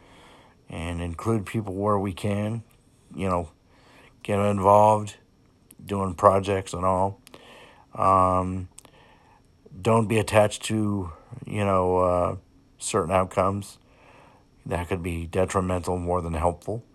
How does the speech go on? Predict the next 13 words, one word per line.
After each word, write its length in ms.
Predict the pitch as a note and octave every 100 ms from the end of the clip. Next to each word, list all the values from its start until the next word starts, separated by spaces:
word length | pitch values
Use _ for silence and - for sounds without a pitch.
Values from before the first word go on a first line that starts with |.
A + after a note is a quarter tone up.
| _ _ - - -
Um, 640 | F#2 F2 F2+ E2 F2 E2 D#2+ _ - _ _ _ _ - _ - - - - - _ _ _ _ - -
if 260 | F#2+ -
you're 80 | F#2
having 320 | F2 G2+ G2+
a 60 | F#2+
problem 420 | - G2+ F#2+ G2
with 100 | F#2+
somebody 760 | - F#2+ F#2 F#2 F#2+ G2 G2 F#2
and 540 | F2 F2 E2+ D#2+ D#2
things 240 | - G2 F#2
aren't 180 | E2 D#2+
working 320 | G2 F#2 F#2
out, 340 | F#2 F2+ -